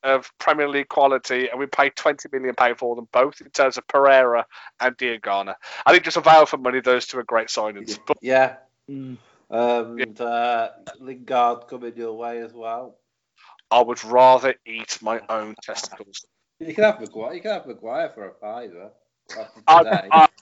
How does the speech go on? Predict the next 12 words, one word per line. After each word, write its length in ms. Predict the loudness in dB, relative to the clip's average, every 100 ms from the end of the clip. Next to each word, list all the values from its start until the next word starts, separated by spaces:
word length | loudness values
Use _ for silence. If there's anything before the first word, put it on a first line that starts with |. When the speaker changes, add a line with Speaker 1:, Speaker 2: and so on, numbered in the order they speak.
| _ _ _ -12 4
Speaker 1:
I'd 220 | 6 6 4
rather 360 | 6 6 4
go 220 | 2 0 0
blind. 420 | -2 -4 -6 -16 _ _ _ _ _ _ _ _ _ _ _ _ _ _ _ _ _ _ _ _ _ _ _ _ -10 -10 -10 -18 -16 -12
Speaker 2:
I 80 |
mean, 580 | -10 -8 -10 -12 -16 -20 _ _ _ _ _ _ _ _ _ -6
I 120 | -4
don't 240 | -4 -6 -4
know. 260 | -2 -2
I 40 | -4
mean, 200 | -8 -8
I, 180 | -10